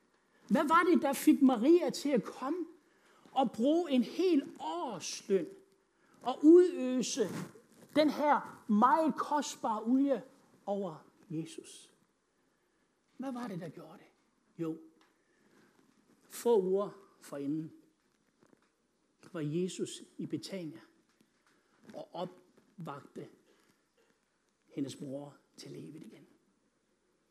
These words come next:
Hun var blevet så taknemmelig over det, som Jesus havde gjort for hende, at hun ikke kunne lade være med at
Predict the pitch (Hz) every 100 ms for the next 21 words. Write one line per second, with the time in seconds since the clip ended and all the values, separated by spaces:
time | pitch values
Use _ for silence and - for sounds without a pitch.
0 | _ _ _ 185 156 - - 180 180 180
1 | - - - 247 233 _ _ _ - 151
2 | 165 147 160 214 180 135 - _ _ _
3 | 165 156 143 175 175 _ _ - 143 135
4 | 156 170 165 139 - _ _ _ - 139
5 | - 175 147 120 104 - - 135 120 -
6 | - - - - - - - 156 - 165
7 | 160 180 - - 180 160 143 127 131 139
8 | 180 196 214 208 156 127 - _ _ _
9 | _ _ _ -